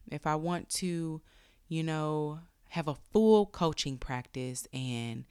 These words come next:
have it as a full-time gig, right? That is what I do for a living. How would I attract the right people into my world?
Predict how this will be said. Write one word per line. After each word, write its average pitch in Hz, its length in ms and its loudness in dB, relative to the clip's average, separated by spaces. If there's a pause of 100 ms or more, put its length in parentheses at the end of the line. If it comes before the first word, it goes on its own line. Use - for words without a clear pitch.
(400)
have 156 220 2
it 156 60 0
as 139 100 -2
a 117 60 -4
full-time 139 720 -2
gig, 117 480 -8
right? 127 380 -8
That 131 260 -2
is 147 160 -2
what 135 200 -6
I 131 160 -6
do 123 300 -6
for 120 260 -8
a 120 60 -4
living. 113 420 -6 (340)
How 139 180 8
would 175 120 4
I 170 100 6
attract 170 380 0
the 160 140 2
right 147 320 -2
people 127 340 -6
into 120 300 -8
my 101 160 -6
world? 65 360 -10